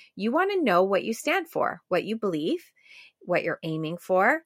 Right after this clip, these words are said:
what the destination is that you are wanting to get to. You want to know what you're trying to protect.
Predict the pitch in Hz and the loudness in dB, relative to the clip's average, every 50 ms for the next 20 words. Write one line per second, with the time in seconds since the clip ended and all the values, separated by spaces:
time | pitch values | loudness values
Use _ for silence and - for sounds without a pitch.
0 | _ _ _ _ - 170 170 - - 170 165 170 165 165 - - - 180 170 165 | _ _ _ _ -4 -4 -4 -2 -4 -4 -2 -4 -6 -6 -8 -12 -10 -8 -6 -6
1 | 156 160 165 - - - 202 202 185 202 226 240 262 247 - 202 - - 175 170 | -4 -4 -6 -6 -6 -6 -6 -6 -4 -2 -2 -2 -2 -4 -4 -6 -6 -4 -4 -4
2 | 170 165 160 156 160 156 156 160 170 175 170 - 165 - 147 143 - - - 214 | -2 -2 -2 -2 -2 -4 -4 -4 -6 -8 -8 -10 -8 -8 -8 -8 -8 -8 -6 -2
3 | 214 240 240 196 196 190 202 214 226 254 277 294 330 311 269 208 170 165 160 165 | -2 -2 -2 -4 -8 -6 -6 -4 -2 -2 -2 -2 -4 -4 -4 -4 -4 -2 -2 -2
4 | 170 175 175 170 165 160 - - 160 165 165 160 - - 156 143 143 147 156 156 | -4 -4 -4 -4 -4 -4 -4 -4 -6 -6 -6 -8 -10 -10 -8 -8 -8 -8 -10 -10
5 | - - 151 - - 175 - - 277 - - - _ - - - | -10 -10 -10 -10 -10 -10 -2 2 2 2 2 0 _ -20 -20 -20